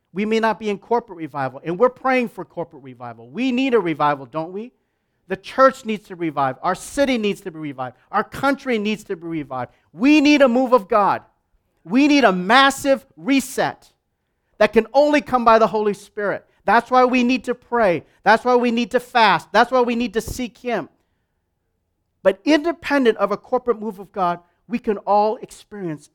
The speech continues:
personal revival because we all have our own promised land to enter into, which is Jesus. Now, Hebrew goes on to tell us more about this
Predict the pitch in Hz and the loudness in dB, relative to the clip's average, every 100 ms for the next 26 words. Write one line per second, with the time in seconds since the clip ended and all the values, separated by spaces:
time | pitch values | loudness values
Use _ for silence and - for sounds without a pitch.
0 | _ _ _ _ _ - 190 - 185 175 | _ _ _ _ _ -14 -14 -14 -16 -16
1 | 170 165 151 156 160 143 127 _ _ _ | -16 -18 -16 -14 -12 -14 -16 _ _ _
2 | _ _ _ _ _ - 170 190 156 202 | _ _ _ _ _ -18 -8 -8 -6 -10
3 | 220 208 233 233 202 185 180 - 226 247 | -2 4 4 4 -2 -4 -4 -4 -4 0
4 | 247 254 233 _ _ _ _ _ - 240 | 0 -2 -10 _ _ _ _ _ -6 -2
5 | 226 214 190 180 170 202 190 196 - 180 | -2 -4 -4 -4 -4 -8 -8 -8 -6 -4
6 | 180 175 156 139 135 _ _ - 151 156 | -4 -6 -16 -16 -18 _ _ -16 -14 -14
7 | 135 _ 143 135 123 _ _ _ _ _ | -20 _ -20 -20 _ _ _ _ _ _
8 | _ _ _ _ _ _ _ _ _ - | _ _ _ _ _ _ _ _ _ -14
9 | 151 254 233 208 196 190 185 180 - 208 | -12 -10 -8 -6 -6 -6 -8 -10 -12 -6
10 | 196 175 175 185 233 190 147 156 151 - | -6 -8 -10 -6 -4 -4 -6 -8 -8 -10
11 | 143 - | -20 -20